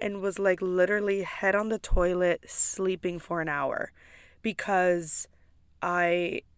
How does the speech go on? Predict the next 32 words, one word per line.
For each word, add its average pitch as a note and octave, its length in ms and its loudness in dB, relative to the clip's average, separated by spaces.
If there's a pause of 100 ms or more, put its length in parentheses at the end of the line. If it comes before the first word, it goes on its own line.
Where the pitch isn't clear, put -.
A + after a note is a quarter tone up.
(180)
could G3 220 -4
not F3+ 180 -2
even E3 380 -2 (100)
lay F3+ 760 2 (200)
completely E3 920 -8 (320)
horizontal. D#3+ 800 -2 (580)
Because F#3 280 -2
if F#3 160 -4
I F3 140 0
did, E3 360 2
it F3 160 -2
just, - 260 -6 (180)
I E3+ 100 0
felt - 260 -6
like E3 140 -6
I D#3+ 40 -2
needed D#3 260 -6
to D#3+ 100 -4
sit - 200 0
up D#3+ 140 -8
again. - 320 0 (420)
Like, G#3+ 160 2
there G#3+ 120 6
was G3 180 2
no F#3+ 380 0
right F3+ 360 2
position. E3 840 -2 (400)
Body F3 300 0
temperatures, E3+ 680 -6
hot, G3 540 0
cold, F#3 500 0
sweaty, F#3+ 720 -2